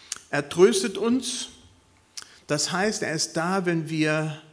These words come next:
Hilfe brauchen. Oftmals, oftmals gehen wir durch das Leben und denken, ja, wir brauchen überhaupt gar keine Hilfe. Wann wenden wir uns an einen Rechtsanwalt? Ich hoffe niemals.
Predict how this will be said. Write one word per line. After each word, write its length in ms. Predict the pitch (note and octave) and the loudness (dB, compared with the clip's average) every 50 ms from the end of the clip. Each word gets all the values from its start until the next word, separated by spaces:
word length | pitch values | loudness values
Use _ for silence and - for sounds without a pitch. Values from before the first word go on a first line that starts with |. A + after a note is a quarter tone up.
| _ _ _ _ _ _ _ _ _ _ _ - | _ _ _ _ _ _ _ _ _ _ _ -2
Hilfe 400 | - D#3 D#3+ D#3+ D3+ - D3+ A2+ | 2 4 4 4 4 2 -2 -6
brauchen. 500 | - A2 A2 G#2+ A2 G#2+ - - - - - - - - - - - - - | -4 -2 -2 -2 -4 -4 -8 -12 -16 -16 -18 -20 -20 -20 -20 -20 -8 0 2
Oftmals, 1000 | C4+ B3+ - - - - B2 F#2+ D#2+ D#2 - - - - - - - - - - - | 2 2 2 0 -8 -6 -6 -6 -6 -6 -8 -6 -4 -2 -2 -2 -2 -6 -6 -2 -2
oftmals 560 | B3 B3 - - - A#3 A3+ A3 A3+ - - | -2 -2 -2 0 2 4 4 4 4 0 0
gehen 220 | G#3 G#3 G#3+ G#3 | 2 2 2 4
wir 100 | G3 F#3+ | 4 4
durch 160 | F3 F#3 F3 | 4 4 2
das 160 | - E3 C#3 - | 0 0 0 0
Leben 300 | F#3 G#3 A3 G#3 G3 G3+ | 2 2 2 2 0 0
und 240 | E3 D#3+ D3+ - | -2 -2 0 2
denken, 260 | F#3+ G3+ G#3+ G3 G3+ F#3+ | 4 4 4 2 2 2
ja, 240 | F#3 F3+ F#3 F#3+ | 4 4 6 6
wir 140 | F3 F#3 E3+ | 6 4 4
brauchen 240 | F3+ E3+ F#3+ G3 F#3+ | 4 2 4 4 4
überhaupt 280 | E3+ D#3+ C#3 C#3 - - | 4 4 2 0 0 0
gar 120 | C3+ A2+ | 0 0
keine 180 | - B2 C3 F3 | 0 0 2 4
Hilfe. 400 | G3+ D4 D4 D4 - - F2 - - - - - _ _ _ _ _ _ _ - - - - - - | 6 6 6 6 2 -2 -10 -12 -14 -20 -20 -20 _ _ _ _ _ _ _ -20 -20 -20 -16 -2 4
Wann 300 | D3 F3 G#3+ A#3+ A3 A3 | 4 6 6 6 4 4
wenden 260 | A#3+ B3+ B3 A#3+ G#3+ | 4 4 2 2 2
wir 140 | A3+ A#3 G#3+ | 4 4 4
uns 180 | A3 G#3+ - | 4 4 2
an 120 | - F#3 - | 2 2 0
einen 540 | - F#3 F#3 F#3 F#3 F3+ E3 D#3+ - - - - - | 0 0 2 2 2 2 2 0 -4 -10 -16 -16 -12
Rechtsanwalt? 960 | A#2 A#2 A2+ - D3 - - - - F3 G3 F#3+ F#3+ G3 G#3 A#3+ A#3+ - - - - - - _ _ _ _ _ _ _ _ - - - - - - - - - - - - _ _ _ _ _ _ _ _ - | -8 -4 -4 -4 -4 -4 -4 -6 -4 -4 -4 -4 -4 -6 -6 -8 -10 -12 -16 -20 -20 -20 -20 _ _ _ _ _ _ _ _ -20 -20 -20 -20 -20 -20 -20 -20 -20 -20 -20 -20 _ _ _ _ _ _ _ _ -14
Ich 160 | - A#2+ - | -12 -8 -6
hoffe 200 | C3+ A#2 - A#2 | -6 -4 -4 -2
niemals. 520 | A#2 B2+ A2+ G2+ G#2 G#2 - - - - | -2 -2 -2 -4 -6 -8 -10 -12 -12 -12